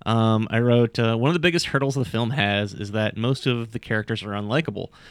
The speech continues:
They never gel as a team. You never fear for any of them because you don't care for them. David and Yannick, which is Idris Elba's character, are really the only characters I had any interest in.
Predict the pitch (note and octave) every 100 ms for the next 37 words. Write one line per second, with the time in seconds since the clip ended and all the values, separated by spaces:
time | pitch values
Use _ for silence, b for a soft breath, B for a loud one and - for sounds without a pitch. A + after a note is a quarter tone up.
0 | b G#2+ G#2 A2 C#3 B2 B2 C3+ B2+ A2+
1 | G#2+ A2+ - G#2+ A2 A2 A#2 C#3+ - A#3+
2 | C4+ - G2+ A2 A2 A#2 B2 B2+ B2 A#2
3 | A#2 A#2+ C3+ - - D3 E3+ A2+ F#2 G2+
4 | - B B B B B A2 A#2+ D#3 F#3+
5 | E3 - A#2+ A#2 A#2 B2 A#2 A2+ - A2
6 | A2 G#2 - - _ _ - A#2 G#2+ A2
7 | A2+ A2+ - G#2+ G#2 G#2 G#2 b b b
8 | - B2 C3 F#3 F3 D3 D#3+ D3+ D3 C3+
9 | C3+ A#2+ A#2 A#2+ - A#2 B2+ A#2+ A#2+ A2
10 | - - G#2+